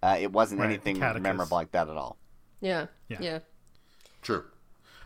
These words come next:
Speaker 2: Um, but, you know, whatever. It, it's just like, oh, really?
Speaker 4: Yeah,
Speaker 2: All
Speaker 4: yeah,
Speaker 2: right.
Speaker 4: whatever.
Speaker 2: Yeah,
Speaker 4: Exactly,
Speaker 2: it's
Speaker 4: yeah.
Speaker 2: not, it's not a big deal. It's nothing
Speaker 4: No,
Speaker 2: to be
Speaker 4: no,
Speaker 2: hung
Speaker 4: no.
Speaker 2: up on. But it was just like, oh, all right, that's,
Speaker 3: Like,
Speaker 2: that's a
Speaker 3: that's,
Speaker 2: little
Speaker 3: like, really?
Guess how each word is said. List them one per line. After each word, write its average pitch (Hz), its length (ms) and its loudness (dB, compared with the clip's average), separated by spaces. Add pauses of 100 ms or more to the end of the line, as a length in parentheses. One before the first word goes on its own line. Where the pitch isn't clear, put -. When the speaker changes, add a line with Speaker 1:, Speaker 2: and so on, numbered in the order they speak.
(100)
Speaker 2:
Um, 143 300 4
but, 269 180 2
you 240 80 4
know, 135 140 2
whatever. 110 480 -2
It, 135 200 -2
it's 135 120 2
just 143 180 0
like, 127 200 0
oh, 131 180 0
really? 120 160 2
Speaker 4:
Yeah, 107 220 8
Speaker 2:
All 131 80 2
Speaker 4:
yeah, 98 100 6
Speaker 2:
right. 92 80 2
Speaker 4:
whatever. 87 460 6
Speaker 2:
Yeah, - 60 -2
Speaker 4:
Exactly, 95 360 -2
Speaker 2:
it's - 80 -8
Speaker 4:
yeah. 156 80 4
Speaker 2:
not, 135 80 2
it's 139 140 -4
not 143 160 4
a 113 40 -2
big 113 140 -4
deal. 110 240 -6 (100)
It's - 160 -12
nothing 117 240 -4
Speaker 4:
No, 190 260 10
Speaker 2:
to 101 40 4
be 101 60 -2
Speaker 4:
no, 90 100 2
Speaker 2:
hung 123 120 0
Speaker 4:
no. 107 60 -4
Speaker 2:
up - 140 -8
on. 95 200 -8
But 110 120 -8
it 117 40 -4
was 123 100 -4
just 139 100 -4
like, 123 160 -2
oh, - 0 -
all 156 320 0
right, 135 300 -4
that's, 117 340 -8
Speaker 3:
Like, 123 80 -6
Speaker 2:
that's 196 120 0
a - 20 -2
Speaker 3:
that's, 190 160 4
Speaker 2:
little 185 100 -2
Speaker 3:
like, 190 160 2
really? 190 160 2